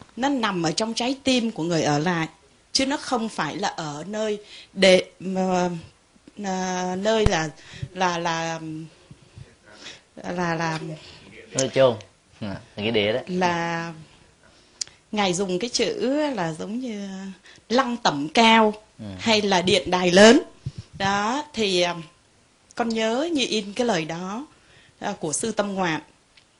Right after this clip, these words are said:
Speaker 1: Thì bây giờ con, à, muốn xin hỏi về cái vấn đề, à, về nghiệp và quả. Ngày hôm sa-, hôm qua thầy có giảng. Thì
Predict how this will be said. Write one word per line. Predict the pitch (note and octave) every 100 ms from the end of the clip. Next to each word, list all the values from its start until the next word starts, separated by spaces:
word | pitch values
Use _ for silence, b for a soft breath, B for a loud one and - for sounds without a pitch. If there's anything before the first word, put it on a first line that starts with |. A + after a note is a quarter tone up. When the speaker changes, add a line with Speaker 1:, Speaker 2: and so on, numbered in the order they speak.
| _ _ _ - -
Speaker 1:
Thì | G3
bây | G#3+
giờ | A3 F#3
con, | G#3+ G#3+ G#3+
à, | G#3+ G#3+
muốn | G#3+ A3+ C4+
xin | C4+ A3
hỏi | G3 D#3 C#3 C#3+ F3+
về | F#3+ E3+
cái | E3 A3+
vấn | B3
đề, | B3 F#3 E3+
à, | E3 D#3 B B -
về | G3
nghiệp | F#3 F#3+ F3+
và | F3+
quả. | E3 F3 D3+ C#3 B2+ A#3+
Ngày | G#3
hôm | F3+ G3+
sa-, | - A3+
hôm | G3+ A3+
qua | A3+ A3+
thầy | G#3+
có | - A#3+
giảng. | E3+ D#3 C#3 F#3 B B B B -
Thì | G#3+ F#3 F#3